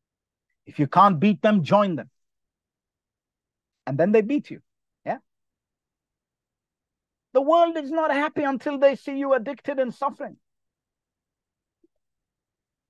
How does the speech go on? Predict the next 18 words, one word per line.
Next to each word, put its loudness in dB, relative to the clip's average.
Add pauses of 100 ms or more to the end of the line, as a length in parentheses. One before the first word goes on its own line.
(360)
They -2
want -4
to -6
know 2
your 4
problems. -2
They 4
don't 2
want -4
to -6
know -4
about -2
your -4
success. -12 (1700)
They -4
will -4
be -10
eat-, -6